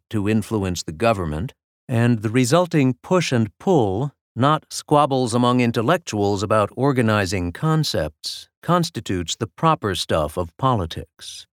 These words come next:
Lemon has a particular respect for the interest groups that fight for Chicago Lawn,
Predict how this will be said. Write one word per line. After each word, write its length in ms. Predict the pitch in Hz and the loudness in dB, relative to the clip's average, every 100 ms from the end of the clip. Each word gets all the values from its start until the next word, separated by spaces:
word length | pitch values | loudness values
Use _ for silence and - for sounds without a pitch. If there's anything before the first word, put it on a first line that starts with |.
| _ _ | _ _
Lemon 360 | 110 139 180 170 | -2 0 2 2
has 340 | 135 131 117 | 2 2 0
a 60 | 104 | -2
particular 720 | 113 113 202 170 147 120 107 | -4 -2 -2 0 2 2 2
respect 640 | 98 98 - - 98 90 - | 0 -2 -2 0 0 -2 -4
for 160 | 110 | -4
the 180 | 104 117 | 0 2
interest 380 | 127 127 110 - | 2 2 -2 -2
groups 360 | 110 98 - | -2 -2 -4
that 220 | - 113 - | -4 -4 0
fight 280 | 147 151 | 0 0
for 280 | - 123 110 | -2 -2 0
Chicago 680 | 101 120 - 143 143 131 113 | 0 -4 -2 0 2 2 2
Lawn, 580 | 107 104 117 90 76 | 2 2 2 0 -4